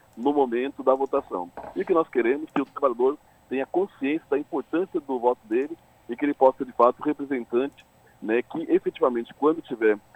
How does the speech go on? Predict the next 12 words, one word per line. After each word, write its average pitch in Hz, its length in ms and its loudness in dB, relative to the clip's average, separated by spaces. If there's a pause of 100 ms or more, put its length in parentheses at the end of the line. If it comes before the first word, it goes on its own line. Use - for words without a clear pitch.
(140)
tanto 139 160 0
numa 143 160 2
Assembleia, 120 600 2
numa 110 160 -4
Câmara 143 320 -4 (180)
dos, 113 220 -6 (100)
dos 110 140 -8
Deputados 113 500 0
ou 127 120 0
no 143 100 -6
Senado 127 380 0
Federal, 120 420 0